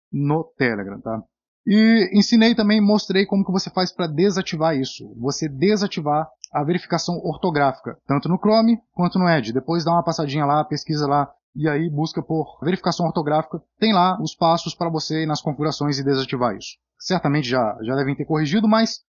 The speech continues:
vai que consigam explorar outra brecha, outra falha. Enfim, eu não recomendo, mas fica a seu critério, é claro. WhatsApp, falha grave que permitia invasão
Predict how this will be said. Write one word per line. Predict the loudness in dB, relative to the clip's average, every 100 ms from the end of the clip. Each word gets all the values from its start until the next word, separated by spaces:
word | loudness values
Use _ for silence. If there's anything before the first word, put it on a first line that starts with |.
| _ -12 -2
vai | 0 0
que | 2 2 2
consigam | 0 -4 -2 -2
explorar | 0 0 2 2 2 0 -4 -2
outra | 0 2 0
brecha, | 0 -2 -2 -2
outra | -2 -2 -2
falha. | -2 -2 -4 -8
Enfim, | -6 -8 -10 _
eu | 0
não | 2
recomendo, | 2 2 0 -2 -4
mas | -6 -6 -6 -10 _
fica | -6 -6
a |
seu | -4
critério, | -4 0 0 -2 -8 _ _
é | -6
claro. | -4 -4 -8 _ _ _
WhatsApp, | 0 0 2 0 0 -2 -8 -8 _ _
falha | 0 2
grave | 2 0 0
que | -2
permitia | 0 0 0 0 0
invasão | 2 2 0 -2 -4